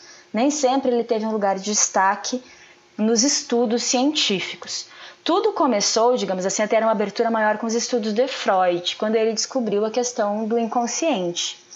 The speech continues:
Então, essa, essas questões da imagem, do simbólico, vieram à tona com muita força no momento histórico que isso tudo era, era considerado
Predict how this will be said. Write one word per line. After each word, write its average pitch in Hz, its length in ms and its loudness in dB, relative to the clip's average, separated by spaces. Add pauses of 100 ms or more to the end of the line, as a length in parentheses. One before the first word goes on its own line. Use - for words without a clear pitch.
(480)
Então, 202 520 0
essa, 208 360 2
essas 208 240 0
questões 214 360 -2
da 196 80 0
imagem, 185 600 -2
do 175 100 -8
simbólico, 196 720 -2
vieram 233 460 2
à 262 80 -2
tona 220 240 -4
com 220 100 -6
muita 226 500 0
força 214 600 -2
no 269 100 2
momento 240 320 0
histórico 226 440 -2
que 254 160 -2
isso 233 200 -4
tudo 202 220 -6
era, 247 300 0 (420)
era 220 800 0
considerado 233 1500 0